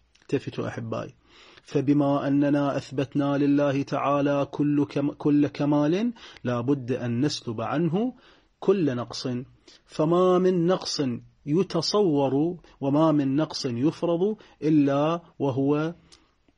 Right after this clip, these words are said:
مسلوب عن الذات الإلهية.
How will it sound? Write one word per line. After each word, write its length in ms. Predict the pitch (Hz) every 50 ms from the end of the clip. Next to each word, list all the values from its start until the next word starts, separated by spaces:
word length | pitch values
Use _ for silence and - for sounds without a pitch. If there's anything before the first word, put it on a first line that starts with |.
| _ _ _ _ _ _ _ _ _ _ _ _ -
مسلوب 720 | 135 131 135 123 - - 135 143 160 175 170 156 180 165
عن 180 | 131 120 123 123
الذات 420 | 120 113 110 127 127 143 147 -
الإلهية. 800 | 147 139 113 113 113 110 113 110 120 110 110 110 107 110 110